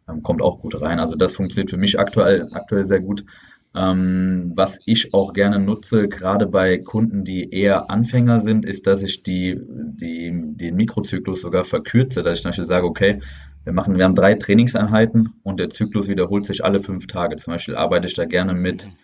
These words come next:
Speaker 1: Full Body, Off, Upper, Lower, Off und dann wieder von vorne. Aus dem Grund, dass eben die gleichen Übungen öfter kommen und diese koordinative Anpassung einfach öfter ist, als wenn ein neuer Kunde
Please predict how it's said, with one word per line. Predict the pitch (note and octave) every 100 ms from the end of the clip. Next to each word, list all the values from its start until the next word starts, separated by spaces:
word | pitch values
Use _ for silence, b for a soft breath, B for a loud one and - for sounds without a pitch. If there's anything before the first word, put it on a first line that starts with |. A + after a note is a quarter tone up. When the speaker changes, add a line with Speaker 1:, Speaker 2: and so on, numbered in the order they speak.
| b b _
Speaker 1:
Full | - A#2
Body, | A#2 A2 A2+ A2 A2 - _
Off, | F#2+ A2+ A2+ - _ _ _
Upper, | F#2+ - G2
Lower, | F#2 G2+ A2 A2 A2+
Off | F#2+ A2 - -
und | F#2
dann | F#2+
wieder | F#2+ F2+
von | - E2+
vorne. | G#2 G#2 G2+ A2 B B B B
Aus | - G2
dem | G2
Grund, | - G2+ A2+ A2+
dass | G2 -
eben | G2
die | G2+ F2
gleichen | F#2+ G#2 - G2
Übungen | G2+ G#2+ F#2+ F2+ -
öfter | - - E2+
kommen | - F2 G2+ A#2
und | - F2+ E2+
diese | F2+ F2 E2+
koordinative | - A2 G#2 G2 G2 E2
Anpassung | A2 C3 F2 F2 G2 E2+
einfach | F2 -
öfter | - -
ist, | D#2+
als | - -
wenn | F#2 F#2+ F2
ein |
neuer | G2 A#2 G#2
Kunde | - B2+ A#2+ B2